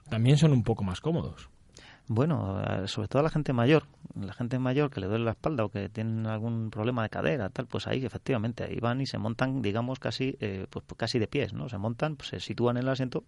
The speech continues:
Speaker 2: y ya les cuesta poco subir, ¿no? Yo comprendo que hay gente mayor y tal, que le, tal. Y luego la gente joven, pues bueno, mm, hay de todo, ¿no? Pero yo comercialmente hablando, que es como me gustaría que nuestros oyentes, eh, lo tuvieran en este sentido claro,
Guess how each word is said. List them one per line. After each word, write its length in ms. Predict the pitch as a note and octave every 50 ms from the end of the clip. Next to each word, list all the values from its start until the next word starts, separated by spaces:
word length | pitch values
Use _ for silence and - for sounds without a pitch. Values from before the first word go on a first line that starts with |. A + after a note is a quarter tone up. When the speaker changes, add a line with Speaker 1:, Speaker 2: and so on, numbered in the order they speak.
| _ -
Speaker 2:
y 140 | G#2 F#2
ya 180 | F#2+ A2 A#2 A#2+
les 120 | A#2+ A2
cuesta 240 | - - A#2 - A2+
poco 200 | - A2+ A2+ A2
subir, 320 | - - G2+ F2+ F2+ - A2
¿no? 100 | B2+ - - - - - - - - - -
Yo 100 | A2+ A#2
comprendo 320 | B2+ C3 A2+ B2 C3 C#3+
que 140 | C#3 - G#2
hay 120 | F#2+ - -
gente 260 | - A#2 A2+ A2+ G2+
mayor 260 | G#2 G#2+ A2+ A#2 A#2
y 60 | A#2
tal, 160 | G#2+ B2+ C#3+ C#3
que 100 | C#3 G2+
le, 140 | F#2 - - -
tal. 140 | - - - - -
Y 20 |
luego 180 | G#2 A2+ B2 C3
la 60 | B2
gente 320 | - - C3 B2 - -
joven, 340 | - - C#3+ C#3 D3+ D#3+ D#3+ - - - - - - - -
pues 160 | - - G#2+
bueno, 260 | G2+ A#2 A#2 A2+ G#2+ -
mm, 540 | A2+ G#2 G2+ G#2 G#2 G2+ G2+ G#2 G#2+ - - -
hay 140 | - A#2 A#2
de 140 | A2 G#2 -
todo, 240 | - A2 F#2 F#2
¿no? 100 | F#2+ A#2
Pero 140 | A#2 A#2+ A#2
yo 80 | B2+ C3
comercialmente 640 | - C3 B2+ A#2+ - - D#3 C#3+ C#3 C3+ B2+ A#2+ A#2+
hablando, 320 | A2 A#2 A#2 B2+ D3+ D3
que 80 | - A#2+
es 80 | -
como 400 | - A2+ A2 G#2+ G#2 G2+ G2+ G2
me 380 | G#2 G2+ G2 G#2 - - G#2 G#2
gustaría 280 | G2+ - - A2 A#2
que 80 | A#2 A#2
nuestros 320 | A2 G#2+ - A#2 G#2+ F#2+
oyentes, 460 | G#2 A2 A2 G#2 - A2+ G#2 G2 - - - - - - - - - -
eh, 160 | A2+ A2 G#2
lo 140 | G2+ G#2+ G#2+
tuvieran 340 | - - G#2 A#2 A#2 A2+ A2
en 40 | G#2+
este 180 | A2 - A2
sentido 340 | G2+ G#2 G2 - G#2 G#2+ G2+
claro, 380 | - A2+ G#2+ A2 A#2 C3 C3+